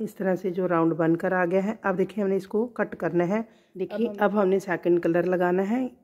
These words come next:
Speaker 1: यहाँ से। देखिए, पफ के ऊपर जो चैन है, वहाँ पे हमने क्रोशे को डालकर ये कलर को हमने अटैच करना है, ये वाले कलर की वूल को।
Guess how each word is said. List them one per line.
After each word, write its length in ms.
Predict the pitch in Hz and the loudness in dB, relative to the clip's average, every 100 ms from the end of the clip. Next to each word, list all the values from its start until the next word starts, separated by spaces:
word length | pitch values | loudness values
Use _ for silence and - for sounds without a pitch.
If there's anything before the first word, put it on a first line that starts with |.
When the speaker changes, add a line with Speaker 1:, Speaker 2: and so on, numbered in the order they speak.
| 190 | -4
Speaker 1:
यहाँ 360 | 180 170 165 | 2 4 2
से। 120 | 135 160 | 0 -2
देखिए, 220 | 170 233 | 0 0
पफ 260 | 233 220 - | 2 0 0
के 100 | 254 - | -4 0
ऊपर 320 | 214 214 240 233 | 0 2 0 4
जो 160 | 233 | 4
चैन 340 | 220 208 185 185 | 4 2 2 2
है, 100 | 226 | -2
वहाँ 340 | 196 170 180 | -2 -2 -2
पे 140 | 175 190 | -2 -2
हमने 320 | 190 185 214 - _ _ _ _ - | 0 0 -2 -6 _ _ _ _ -4
क्रोशे 320 | 208 202 220 | 0 0 2
को 100 | 208 | 2
डालकर 480 | 190 185 180 185 254 - _ _ _ _ _ _ - | 2 2 2 0 -4 -6 _ _ _ _ _ _ -4
ये 160 | 190 190 | -2 0
कलर 260 | 180 180 | 2 2
को 140 | 180 190 | 0 0
हमने 240 | 180 180 | 2 2
अटैच 300 | 175 170 165 | 2 -2 -6
करना 260 | - 185 190 | -6 -2 0
है, 180 | 202 277 - _ _ _ _ _ _ _ _ _ _ _ _ _ _ _ _ _ _ _ _ _ _ _ _ _ _ - | 0 -4 -8 _ _ _ _ _ _ _ _ _ _ _ _ _ _ _ _ _ _ _ _ _ _ _ _ _ _ -12
ये 200 | 175 170 | -4 -2
वाले 260 | 156 156 | 0 2
कलर 280 | 156 160 160 | 2 0 -2
की 120 | 156 165 | -4 -4
वूल 220 | 170 165 | -2 -2
को। 180 | 208 | -4